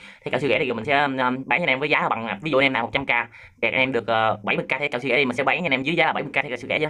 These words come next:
Ví dụ vậy. Thì cái này mình sẽ bán với, ờ, giá là, ờ, ờ, tám mươi K thẻ cào siêu rẻ đi nha. Ờ, ok. Nick đầu, ờ, là xe, ờ, năm S, năm mốt, xe một, năm mốt triệu. Có cái trang bông băng nha anh em, có cái trang bông băng. Và đây tới hai triệu bảy nè, với giá là một, bảy, tám mươi K thẻ cào siêu rẻ nha. Hoặc là thẻ siêu rẻ,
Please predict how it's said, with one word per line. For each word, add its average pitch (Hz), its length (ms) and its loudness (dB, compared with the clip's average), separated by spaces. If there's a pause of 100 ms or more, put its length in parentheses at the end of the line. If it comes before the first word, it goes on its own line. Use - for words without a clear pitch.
Ví 160 80 -2
dụ 127 140 4
vậy. 110 120 2 (320)
Thì 135 80 4
cái 139 40 2
này 123 120 2
mình 117 80 -2
sẽ 156 80 -2
bán 160 180 2
với, 175 80 0
ờ, 147 360 0
giá 147 80 2
là, 123 200 2 (440)
ờ, 113 160 -2 (280)
ờ, 127 120 4 (100)
tám 170 120 0
mươi 190 80 0
K - 40 -10
thẻ 160 140 -2
cào - 100 -2
siêu 143 120 -4
rẻ 131 100 2
đi 151 60 2
nha. 165 100 -2 (120)
Ờ, 107 80 2
ok. 131 320 2 (240)
Nick 165 140 -6
đầu, 113 180 0
ờ, 117 200 4
là 110 240 4
xe, 135 220 -2
ờ, 123 120 4
năm 131 160 2
S, 131 140 0
năm 139 140 -2
mốt, 156 80 -4 (300)
xe 165 140 0
một, 117 180 2
năm 135 160 -2
mốt 139 140 -2
triệu. 117 220 -2 (320)
Có 165 80 2
cái 165 100 0
trang 147 120 2
bông 143 100 0
băng 143 120 0
nha 147 60 0
anh 147 60 2
em, 135 160 2
có 139 80 0
cái 147 60 0
trang 127 160 0
bông 131 120 0
băng. 127 140 0 (440)
Và 120 80 2
đây 127 80 4
tới 143 80 2
hai 147 100 -2
triệu 131 100 4
bảy 123 140 4
nè, 127 180 -6
với 139 140 -2
giá 151 100 4
là 113 220 2
một, 120 260 -2 (480)
bảy, - 160 0 (160)
tám 185 120 0
mươi 202 120 -2
K 151 140 -4
thẻ 160 80 -8
cào 131 80 -4
siêu 143 140 -6
rẻ 131 120 2
nha. 175 140 2 (480)
Hoặc 113 120 0
là 120 60 2
thẻ 120 120 0
siêu 139 140 -2
rẻ, 123 240 2